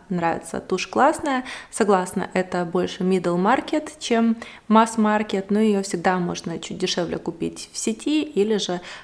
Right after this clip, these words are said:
по каким-то промо-акциям. Ещё одна тушь — это уже Eveline Varieté в синем цвете.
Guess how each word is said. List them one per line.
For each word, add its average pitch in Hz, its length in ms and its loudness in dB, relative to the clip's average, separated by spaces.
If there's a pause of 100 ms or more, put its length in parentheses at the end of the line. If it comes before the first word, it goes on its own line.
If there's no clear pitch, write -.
(140)
по 233 100 4
каким-то 202 500 0
промо-акциям. 175 1080 -4
Ещё 202 480 0
одна 180 400 0
тушь — 311 520 0
это 202 280 2
уже 185 380 -2 (100)
Eveline 175 640 2
Varieté 196 720 2 (300)
в - 60 -10
синем 196 540 4
цвете. 185 480 2